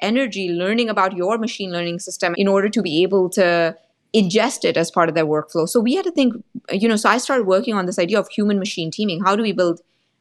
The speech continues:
machine systems that amplify human experts?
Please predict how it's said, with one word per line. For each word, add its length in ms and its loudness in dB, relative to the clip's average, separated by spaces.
machine 360 0
systems 420 -2
that 200 -2
amplify 500 0
human 400 -2
experts? 680 -12